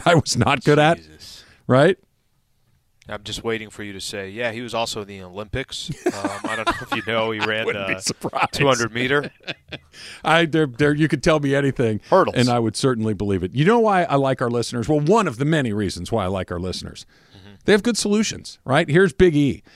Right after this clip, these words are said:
Speaker 1: Never Costco gas. Go to A M P M. You get to double up on the burgers. Genius. Right? Who, who doesn't wanna get the burger and the gas? And then
Speaker 2: Probably
Speaker 1: Bilal.
Speaker 2: a lot of people, but please
Speaker 1: <laughs>
Speaker 2: continue.
Speaker 1: And then Bilal says,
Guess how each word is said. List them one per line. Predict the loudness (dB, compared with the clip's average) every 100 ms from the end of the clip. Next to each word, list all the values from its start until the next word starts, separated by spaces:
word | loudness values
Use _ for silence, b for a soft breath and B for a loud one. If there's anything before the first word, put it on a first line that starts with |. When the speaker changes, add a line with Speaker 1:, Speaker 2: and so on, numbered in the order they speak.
| b
Speaker 1:
Never | 2 4 6 4 2
Costco | 2 2 2 2 2
gas. | 2 0 0 -2
Go | 2 2
to | 2 2
A | 2
M | 0
P | 2 2
M. | 2 2
You | 0
get | -2
to | -2
double | 0 2 4
up | 2 2
on | 0
the | 0
burgers. | 0 0 0 -4 -6 _ -4
Genius. | 0 0 0 -6 -8 -10 b b b
Right? | -2 0 2
Who, | 4 4
who |
doesn't | 4 2 2
wanna | 2 2
get | 2 0 0
the |
burger | -2 0 2 0
and | -2 -2 -2
the | -4
gas? | -4 -4 -6 -6 B B B
And | 0 2
then | 2 2 2
Speaker 2:
Probably | 0 2 4
Speaker 1:
Bilal. | 4
Speaker 2:
a | 4
lot | 2
of |
people, | -4 -10 -8 -4 -2
but | 0 0
please | 0 -2 -4
Speaker 1:
<laughs> |
Speaker 2:
continue. | -4 -6 -6 -6 -6 -8 -6 -6 -6 -4 -6 -6 B B B -2
Speaker 1:
And | 2 4
then | 4 2
Bilal | 2 4 4 4
says, | 2 2 2